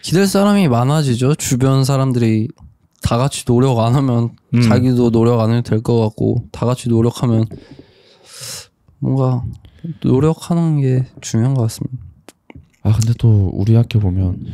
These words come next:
Speaker 3: 너무 애들이 공부를 열심히 해서 아예 그, 아예 노는 것도 난 좋다고 봐요.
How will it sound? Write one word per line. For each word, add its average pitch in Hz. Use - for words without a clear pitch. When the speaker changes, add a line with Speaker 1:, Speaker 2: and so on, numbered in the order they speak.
Speaker 3:
너무 107
애들이 92
공부를 92
열심히 90
해서 90
아예 95
그, 90
아예 95
노는 110
것도 107
난 87
좋다고 -
봐요. -